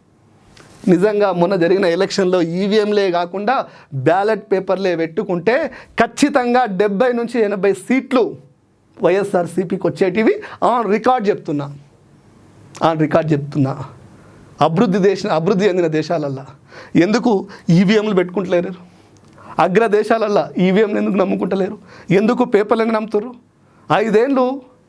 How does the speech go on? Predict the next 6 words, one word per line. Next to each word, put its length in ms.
నన్ను 200
పాలించేటోడు 880
గెలవాలి 480
అంటే, 320
నా 180
ఓటు 360